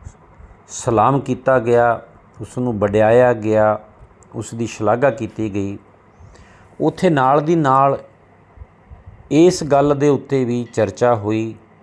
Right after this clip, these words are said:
ਕਿ ਕੀ ਅਜਿਹੀਆਂ ਸ਼ਖਸੀਅਤਾਂ ਨੂੰ ਅਸੀਂ ਇਹੋ ਜਿਹੇ ਹਾਲਾਤਾਂ ਤੋਂ, ਇਹੋ ਜਿਹੇ ਅੰਤ ਤੋਂ ਬਚਾ ਨਹੀਂ ਸਕਦੇ? ਕੀ ਜਿਹੜੀਆਂ ਜਥੇਬੰਦੀਆਂ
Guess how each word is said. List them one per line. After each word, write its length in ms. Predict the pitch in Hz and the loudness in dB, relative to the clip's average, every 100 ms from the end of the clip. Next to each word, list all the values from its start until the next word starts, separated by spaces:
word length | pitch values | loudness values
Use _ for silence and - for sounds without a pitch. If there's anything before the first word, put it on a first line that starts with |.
| _ - _ _ _ - | _ -20 _ _ _ 0
ਕਿ 160 | 160 | 2
ਕੀ 480 | 160 - 151 165 127 | 2 -2 -4 -2 0
ਅਜਿਹੀਆਂ 420 | 123 139 156 160 | 0 0 2 0
ਸ਼ਖਸੀਅਤਾਂ 720 | 147 - 123 - 143 143 160 135 | 0 -4 -6 -4 -6 -2 0 0
ਨੂੰ 280 | 113 101 - _ - - _ _ _ _ _ _ _ _ - - _ _ _ _ - - - - | -2 -4 -10 _ -20 -20 _ _ _ _ _ _ _ _ -20 -20 _ _ _ _ -20 -18 -8 -4
ਅਸੀਂ 480 | 127 - 143 143 135 - - _ - _ - 131 | -4 -2 -2 -2 -4 -10 -20 _ -20 _ -6 -2
ਇਹੋ 260 | 131 143 | 0 0
ਜਿਹੇ 180 | 135 139 | 0 0
ਹਾਲਾਤਾਂ 500 | 123 101 - - 131 | 2 0 0 -2 -2
ਤੋਂ, 360 | 131 127 127 127 - _ _ - | -2 -2 -2 -6 -16 _ _ -4
ਇਹੋ 240 | 123 123 131 | -2 -2 -2
ਜਿਹੇ 180 | 127 - | -2 -2
ਅੰਤ 280 | 113 110 107 | -2 -4 -8
ਤੋਂ 360 | - 110 110 - _ _ _ - _ 95 | -4 -4 -4 -10 _ _ _ -20 _ -6
ਬਚਾ 400 | 98 - 107 117 | -4 2 2 2
ਨਹੀਂ 140 | 120 | -2
ਸਕਦੇ? 460 | 123 107 104 107 107 - - - _ _ _ _ _ _ _ _ _ _ - - - - _ - | -6 -8 -8 -10 -14 -20 -20 -20 _ _ _ _ _ _ _ _ _ _ -20 -20 -20 -20 _ -10
ਕੀ 420 | 139 156 170 170 - | 0 2 4 2 0
ਜਿਹੜੀਆਂ 440 | 110 135 143 165 | 2 2 4 2
ਜਥੇਬੰਦੀਆਂ 920 | 147 135 - 151 135 123 135 143 147 | 2 0 0 0 2 0 0 0 0